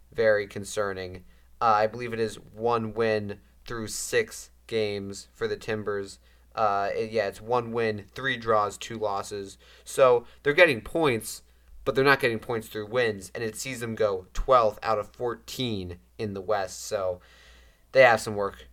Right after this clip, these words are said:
cut out for them if they want to climb, uh, their way back into the playoff race. Again, this is very early in the season, but for a team that went to M L S Cup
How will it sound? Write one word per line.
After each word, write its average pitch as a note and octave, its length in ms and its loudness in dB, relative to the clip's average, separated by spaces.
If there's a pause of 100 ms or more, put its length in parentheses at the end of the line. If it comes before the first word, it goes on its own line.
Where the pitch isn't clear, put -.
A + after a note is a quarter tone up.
cut A#2 140 -2
out G#2 180 2
for - 140 -10
them F#2+ 320 -8
if - 120 -10
they G#2+ 140 0
want G2 300 -6
to G#2 80 -12
climb, G#2 440 -4
uh, G2+ 280 -6
their G2+ 120 -4
way G2 380 -4 (460)
back D3+ 240 6
into B2+ 120 -4
the A2+ 60 -10
playoff A#2 340 0
race. A#2 240 0
Again, A2 260 -4
this F#2+ 120 -12
is F#2+ 160 -10
very F#2 340 -6
early F#2+ 380 -8
in F#2+ 60 -12
the F#2+ 80 -12
season, G#2 440 -8
but D3 280 4 (800)
for - 180 -4
a A2+ 80 -4
team A2+ 300 -6
that G2 260 -4 (220)
went B2+ 160 -2
to - 80 -6
M A2 100 -6
L G#2+ 80 -4
S G#2 100 -6
Cup - 380 -4